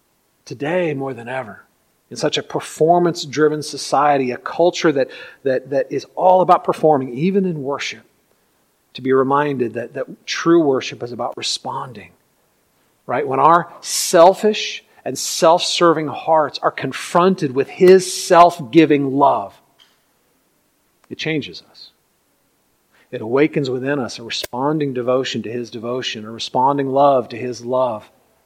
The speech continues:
A responding gratitude to his grace.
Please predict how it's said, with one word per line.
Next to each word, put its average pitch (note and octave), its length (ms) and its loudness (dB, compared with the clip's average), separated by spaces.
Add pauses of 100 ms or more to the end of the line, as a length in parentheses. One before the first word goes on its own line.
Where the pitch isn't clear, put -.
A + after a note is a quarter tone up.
(560)
A A2 80 -6
responding A#2 440 -4
gratitude A2 540 -6
to - 60 -20
his - 180 -16
grace. - 460 -20